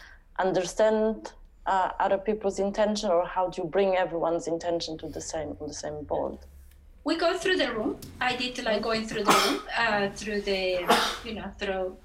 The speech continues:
Speaker 2: everybody's boxes. <laughs> You know, what is your intention today, Beatriz? What is your intention today,
Speaker 1: Mm-hmm.
Speaker 2: Mimi? What is your intention today? Like, or, um, and then perhaps co-create,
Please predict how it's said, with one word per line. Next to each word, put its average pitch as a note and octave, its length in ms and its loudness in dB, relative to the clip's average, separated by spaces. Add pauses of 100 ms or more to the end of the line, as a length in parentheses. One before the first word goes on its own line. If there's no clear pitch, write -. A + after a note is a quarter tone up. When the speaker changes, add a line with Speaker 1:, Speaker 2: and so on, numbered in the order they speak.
Speaker 2:
everybody's G#3 800 0 (120)
boxes. A3+ 520 0 (340)
<laughs> C#4+ 60 6 (440)
You B3+ 80 -2
know, B3 200 4
what C4 140 6
is C#4+ 160 4
your C#4 80 4
intention A#3+ 540 0
today, G#3+ 260 0
Beatriz? C#4+ 380 2
What A3 120 2
is G3+ 240 2
your G3+ 120 -2
intention F#3+ 500 -4
today, A3+ 220 2
Speaker 1:
Mm-hmm. G3 160 2
Speaker 2:
Mimi? G#3+ 200 -4
What F#3+ 120 -2
is F#3 120 -2
your G3 80 -4
intention F#3 360 -4
today? F3+ 200 -10 (600)
Like, G#3+ 340 0
or, A3+ 420 2 (320)
um, G3+ 680 2 (380)
and A3+ 240 2
then B3 380 2 (200)
perhaps A#3 400 2
co-create, C4 760 2